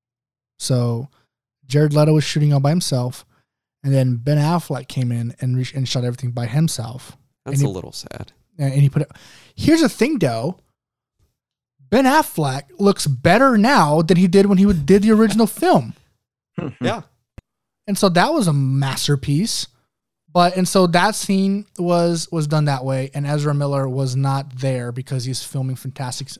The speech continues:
Speaker 1: Fantastic Beasts
Speaker 2: Yeah.
Speaker 1: three. So he did some of the, most of the filming he did was via Zoom.
Speaker 2: Yeah.
Speaker 1: And then I'm, I guess they had some stuff, but I, I, I don't know that, but I, I'm gonna watch the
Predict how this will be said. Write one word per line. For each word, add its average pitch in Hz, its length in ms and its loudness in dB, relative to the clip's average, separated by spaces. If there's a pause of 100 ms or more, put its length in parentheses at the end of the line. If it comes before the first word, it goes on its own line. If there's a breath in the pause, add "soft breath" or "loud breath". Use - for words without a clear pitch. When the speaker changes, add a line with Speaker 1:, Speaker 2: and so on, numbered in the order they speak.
Speaker 1:
Fantastic 123 600 -10
Beasts 117 300 -10
Speaker 2:
Yeah. 98 80 -12
Speaker 1:
three. 147 400 0 (420 loud breath)
So 156 140 -8
he 139 100 -4
did 143 240 -4
some 160 280 -4
of 165 80 -2
the, 160 140 -6
most 151 320 -4
of 175 80 -4
the 160 80 -4
filming 151 340 -4
he 185 220 -4
did 139 380 -4
was 143 200 -4
via 131 260 -2
Zoom. 120 480 -4 (260)
Speaker 2:
Yeah. 123 160 -4 (100)
Speaker 1:
And 151 120 -2
then 151 100 0
I'm, 151 160 -2
I 160 80 0
guess 156 260 -2
they 143 120 -4
had 139 260 -2
some 139 120 -6
stuff, 135 260 -8
but 156 100 0
I, 156 200 0
I, 156 160 -10
I 170 60 -2
don't 170 160 -2
know 151 140 -2
that, 170 260 -2
but 165 100 2
I, 160 100 -4
I'm 165 100 4
gonna 180 160 4
watch 156 380 0
the 131 580 -4